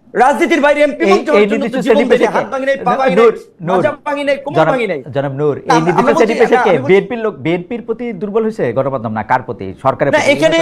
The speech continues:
Speaker 1: এখানে ধরেন, এখন যেহেতু স্বাভাবিকভাবে এখন এনসিপির এক নেতা উপদেষ্টা আছে, তাদের প্রভাব আছে।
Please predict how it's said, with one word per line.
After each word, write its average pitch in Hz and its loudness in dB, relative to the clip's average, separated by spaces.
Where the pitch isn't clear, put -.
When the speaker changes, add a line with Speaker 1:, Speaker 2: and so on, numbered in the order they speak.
Speaker 1:
এখানে 294 0
ধরেন, 285 0
এখন 254 -4
যেহেতু 262 -6
স্বাভাবিকভাবে 233 0
এখন 240 -4
এনসিপির 247 -4
এক 262 2
নেতা 233 -2
উপদেষ্টা 226 -2
আছে, 233 -2
তাদের 226 2
প্রভাব 233 -4
আছে। 226 -4